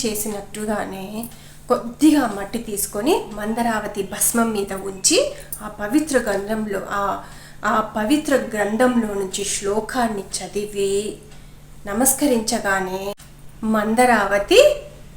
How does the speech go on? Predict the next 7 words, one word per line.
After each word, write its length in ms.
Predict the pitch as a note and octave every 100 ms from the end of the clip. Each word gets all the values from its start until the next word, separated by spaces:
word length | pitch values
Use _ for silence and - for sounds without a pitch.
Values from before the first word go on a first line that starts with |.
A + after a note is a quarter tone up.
| - - A#3+
సజీవమై, 840 | G3 - C4 C4 A3+ G3+ F#3+ F#3+ G3
అంటే 200 | G#3 G#3 G3+
మళ్ళీ 540 | A#3 A#3+ A3+ C#4 B4+ - - -
మందరావతికి 1200 | G#3 G#3 A#3+ C4+ B3 G#3 G3+ G3+ G#3+ A#3+ G4+ - - - - -
ప్రాణం 360 | A3 A3+ B3+
పోస్తారు. 560 | B3 F#3+ - F#3+ E3+ E3+ - - - F#3+ -
బతికి 760 | G3+ - B3 A#3+ - G4+ D#5